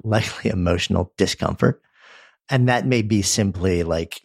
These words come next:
facing your own self-talk when you're literally not distracting yourself from it for twelve straight hours. Um, you know, so, like, there, there's a certain amount of discomfort. There's a certain amount of effort that's built into it.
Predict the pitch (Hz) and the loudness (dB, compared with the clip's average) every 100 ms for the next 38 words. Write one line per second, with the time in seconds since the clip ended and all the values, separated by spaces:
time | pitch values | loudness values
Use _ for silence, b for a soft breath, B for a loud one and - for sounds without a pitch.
0 | _ - - 95 90 92 87 82 80 78 | _ -18 0 2 2 0 0 0 0 0
1 | 76 - 85 85 - - 78 90 92 87 | 0 2 4 2 0 -2 -2 -2 -4 -2
2 | 80 78 87 90 85 80 78 - - - | -2 -2 0 0 0 0 -4 -4 -4 0
3 | 90 87 98 90 - - - 95 50 - | 0 0 0 -2 0 -2 0 -2 -2 -6
4 | - - - - - - - 50 50 - | -6 -2 0 0 -2 -2 0 0 0 -2
5 | - - 98 92 87 92 b b b b | -4 -2 0 2 0 -4 b b b b
6 | b _ 113 107 90 - 107 98 92 110 | b _ 0 2 2 2 2 0 0 0
7 | 95 117 113 95 - - 139 123 104 85 | 0 0 0 0 2 2 4 2 2 0
8 | - - - - - - _ _ _ _ | -4 -4 -6 -2 -2 -2 _ _ _ _
9 | _ - 110 98 92 - 120 110 117 104 | _ -2 0 2 2 2 2 2 2 4
10 | 98 98 - - 92 87 82 - - _ | 4 2 0 0 0 0 -2 -6 -12 _
11 | _ 110 104 - 64 - - _ - 113 | _ -2 0 -2 -4 -4 -16 _ -4 -2
12 | 101 - - - - 104 92 95 85 80 | -2 -4 -10 -16 -4 2 2 2 0 0
13 | - 82 82 - | 0 0 0 -2